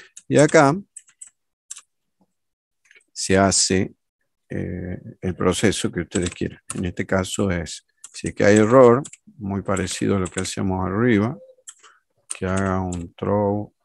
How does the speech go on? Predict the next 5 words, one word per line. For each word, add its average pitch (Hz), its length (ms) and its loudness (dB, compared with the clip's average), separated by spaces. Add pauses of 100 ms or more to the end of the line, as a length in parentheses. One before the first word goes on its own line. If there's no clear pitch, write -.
(360)
de 87 760 -14 (2250)
error. 98 320 -4 (2000)
Y 104 100 -4
si 139 160 2
no, 131 380 2